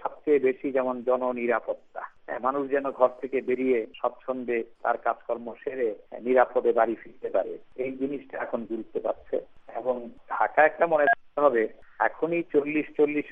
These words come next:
আশি লক্ষ মানুষের শহর। প্রতিদিন এখানে কমিউটার পথে যে মানুষ আসে, সেটা দশ লক্ষের কম নয়। আরেকটা হলো, প্রতি বছর চার থেকে পাঁচ লক্ষ নতুন লোক যুক্ত হচ্ছে এই শহরে। এই নবাগতদের, তাদেরকে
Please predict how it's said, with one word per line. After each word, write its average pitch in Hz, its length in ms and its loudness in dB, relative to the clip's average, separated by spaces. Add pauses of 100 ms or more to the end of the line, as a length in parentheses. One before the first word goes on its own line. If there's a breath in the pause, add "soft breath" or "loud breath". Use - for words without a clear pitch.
আশি - 280 -8
লক্ষ 143 320 0
মানুষের 113 580 -4
শহর। - 220 -4 (160)
প্রতিদিন 165 520 4
এখানে 151 320 4
কমিউটার 151 680 4
পথে 139 300 4
যে 123 200 -4 (340)
মানুষ 123 340 2
আসে, 113 280 4
সেটা 120 300 0
দশ 113 200 2 (120)
লক্ষের - 280 -4
কম 113 300 -2
নয়। - 240 -12 (200)
আরেকটা 131 400 -2
হলো, 147 140 -4
প্রতি 135 400 -4
বছর 123 380 4 (120)
চার 120 120 6 (140)
থেকে 139 200 -2
পাঁচ 123 220 2 (160)
লক্ষ - 280 -2 (280)
নতুন 160 380 2
লোক 127 200 4 (180)
যুক্ত 123 260 -6
হচ্ছে - 360 -6
এই - 100 -10 (100)
শহরে। - 300 -12 (220)
এই 123 200 -4
নবাগতদের, 147 840 6 (220)
তাদেরকে 147 880 2